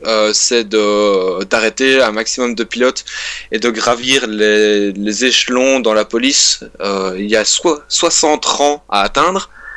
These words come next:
Et si vous êtes un pilote, eh bien, le but, c'est, euh, de courir, euh, de gagner des, des points pour améliorer votre voiture, euh, et cetera, et cetera.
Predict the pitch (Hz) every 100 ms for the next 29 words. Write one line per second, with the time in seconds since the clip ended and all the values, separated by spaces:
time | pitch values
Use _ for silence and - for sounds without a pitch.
0 | - - - - - 143 151 156 - 120
1 | 127 117 92 - 135 165 - - - 113
2 | 120 131 107 90 127 - - 110 110 98
3 | 95 110 - 101 110 131 139 139 107 104
4 | 113 113 113 110 117 101 95 92 90 101
5 | - 135 139 135 - 104 104 101 98 92
6 | - 90 110 113 139 135 135 113 101 -
7 | 113 - 107 95 92 - - 92 120